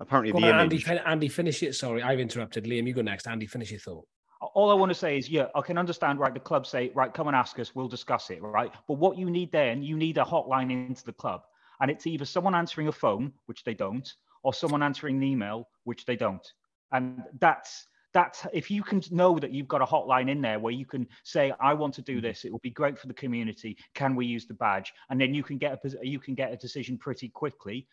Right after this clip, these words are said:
Speaker 3: I'm sure everyone would do, would use it. I just don't think there is that entry into the club at the moment.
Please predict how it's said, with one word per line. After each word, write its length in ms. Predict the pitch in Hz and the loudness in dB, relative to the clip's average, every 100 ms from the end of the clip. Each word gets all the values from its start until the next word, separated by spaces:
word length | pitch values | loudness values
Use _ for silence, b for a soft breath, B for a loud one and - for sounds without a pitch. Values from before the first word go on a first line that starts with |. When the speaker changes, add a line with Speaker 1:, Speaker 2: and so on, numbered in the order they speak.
| _ 139 | _ -6
Speaker 3:
I'm 80 | |
sure 240 | 131 175 170 | -4 0 2
everyone 380 | 170 165 160 151 | 2 2 2 2
would 100 | 143 | -4
do, 180 | 165 117 | -8 -8
would 180 | 143 135 | -8 -6
use 300 | 170 175 113 | -4 -4 -6
it. 160 | 92 b b | -10 b b
I 60 | 127 | -2
just 180 | 127 - | 0 -2
don't 200 | 160 - | -2 -2
think 240 | 175 135 | -4 -2
there 140 | 143 | -2
is 100 | 151 | 0
that 180 | 156 127 | 0 0
entry 320 | 143 135 139 | -2 -4 -4
into 220 | 143 156 120 | -4 -4 -8
the 60 | |
club 220 | - 113 - | -10 -10 -10
at 40 | |
the 60 | 101 | -6
moment. 320 | 98 87 | -6 -6